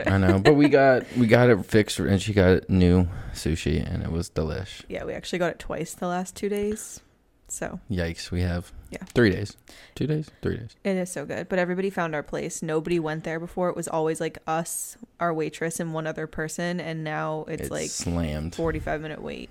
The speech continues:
Speaker 2: within, like, a month of it opening.
Speaker 1: I know. It's a good place. We
Speaker 2: Yeah.
Speaker 1: love it.
Speaker 2: Crazy.
Speaker 1: Shouts out.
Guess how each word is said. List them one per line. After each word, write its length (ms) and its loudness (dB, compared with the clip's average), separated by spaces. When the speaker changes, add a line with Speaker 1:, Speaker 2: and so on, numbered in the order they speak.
Speaker 2:
within, 280 0
like, 160 -2
a 60 -4
month 400 -6
of 140 -8
it 260 -10
opening. 360 -4
Speaker 1:
I 60 4
know. 260 0
It's 140 -6
a 60 2
good 160 0
place. 300 -2
We 100 -2
Speaker 2:
Yeah. 60 0
Speaker 1:
love 140 -2
it. 120 -6
Speaker 2:
Crazy. 340 -12
Speaker 1:
Shouts 280 -4
out. 240 -4